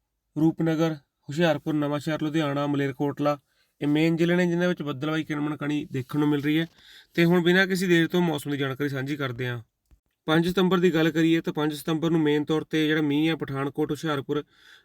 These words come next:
ਰੂਪਨਗਰ ਇਹਨਾਂ ਜ਼ਿਲ੍ਹਿਆਂ ਵਿੱਚ ਦੇਖਣ ਨੂੰ ਮਿਲ ਸਕਦਾ ਹੈ। ਗੁਰਦਾਸਪੁਰ, ਕਪੂਰਥਲਾ, ਜਲੰਧਰ, ਨਵਾਂਸ਼ਹਿਰ, ਫਤਿਹਗੜ੍ਹ, ਮੋਹਾਲੀ ਤੇ ਪਟਿਆਲੇ ਵਿੱਚ ਵੀ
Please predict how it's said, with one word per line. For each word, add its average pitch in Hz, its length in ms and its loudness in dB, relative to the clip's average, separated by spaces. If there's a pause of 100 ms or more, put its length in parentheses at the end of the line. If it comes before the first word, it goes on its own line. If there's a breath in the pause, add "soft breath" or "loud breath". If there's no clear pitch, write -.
ਰੂਪਨਗਰ 165 460 4
ਇਹਨਾਂ 165 260 2
ਜ਼ਿਲ੍ਹਿਆਂ 170 260 2
ਵਿੱਚ 165 120 0
ਦੇਖਣ 147 340 -2
ਨੂੰ 156 100 2
ਮਿਲ 156 140 2
ਸਕਦਾ 151 320 -4
ਹੈ। 151 80 -6 (640 soft breath)
ਗੁਰਦਾਸਪੁਰ, 165 500 0
ਕਪੂਰਥਲਾ, 165 560 0
ਜਲੰਧਰ, 147 440 0
ਨਵਾਂਸ਼ਹਿਰ, 143 540 -2
ਫਤਿਹਗੜ੍ਹ, 147 440 -2
ਮੋਹਾਲੀ 147 360 -2
ਤੇ 147 80 0
ਪਟਿਆਲੇ 135 400 -2
ਵਿੱਚ 139 240 -4
ਵੀ 143 220 0